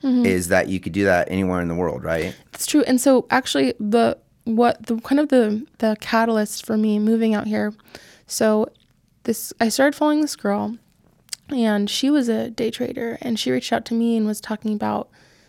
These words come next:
Speaker 1: this, um, this software. And I'd always been interested in economics, and I loved trading. I have had friends have done it. I've take-,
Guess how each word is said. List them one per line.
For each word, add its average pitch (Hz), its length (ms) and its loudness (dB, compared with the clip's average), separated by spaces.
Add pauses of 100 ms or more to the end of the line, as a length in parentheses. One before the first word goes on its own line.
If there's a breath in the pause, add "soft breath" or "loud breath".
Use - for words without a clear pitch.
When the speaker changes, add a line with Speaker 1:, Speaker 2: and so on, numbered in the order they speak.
(120 soft breath)
Speaker 1:
this, - 320 -4
um, - 440 -8
this - 140 -4
software. - 520 -4
And - 100 -8
I'd 247 140 0
always 240 320 2
been 220 140 0
interested 220 360 -4
in 220 60 -2
economics, 214 640 -2
and 226 80 -6
I 220 60 -2
loved 220 460 -4
trading. 220 420 -2
I 220 40 -4
have 220 300 -10
had 220 300 -6
friends 220 240 -2
have 214 120 -6
done 220 200 -2
it. 220 80 -2
I've 233 100 -10
take-, - 240 -10